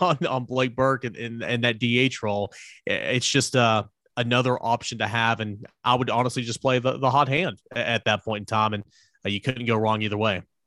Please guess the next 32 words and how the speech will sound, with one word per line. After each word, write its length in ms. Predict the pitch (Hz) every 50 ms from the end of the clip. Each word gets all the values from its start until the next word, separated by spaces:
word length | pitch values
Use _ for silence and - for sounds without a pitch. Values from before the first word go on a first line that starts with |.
| _ -
because 240 | 120 117 135 127 107
the, 220 | 127 127 127 131
the 160 | 110 123 120
other 120 | 120 123 123
guy 160 | 123 120 117
that 80 | 113 110
can 120 | 113 104
come 240 | - - 117 113 113
in 220 | 113 113 113 107
and, 160 | 101 101 107
and 220 | 113 110 110 107 -
play 240 | - 117 113 117 113
the 120 | 113 107
last 240 | 110 113 110 110 -
couple 320 | 127 107 110 110 110 107 -
at 160 | 113 113 101 -
bats, 320 | 110 113 117 120 - -
innings, 380 | 117 120 120 131 131 131 110 107
or 240 | 101 101 98 98 _ - - _ _ _ _ -
pinch 180 | - 117 113 -
hit 100 | 127 120
opportunities, 720 | 120 117 120 - - 123 123 127 127 131 135 135 135 117 113
it 80 | 110
just 200 | 98 120 117 -
makes 160 | 131 120 - -
your 60 | 101
team 220 | - 123 117 107
that 160 | 104 107 98
much 200 | 104 107 101 -
deeper 280 | - 110 104 - 104 98
and 80 | 95 -
stronger. 420 | - 101 98 98 98 95 98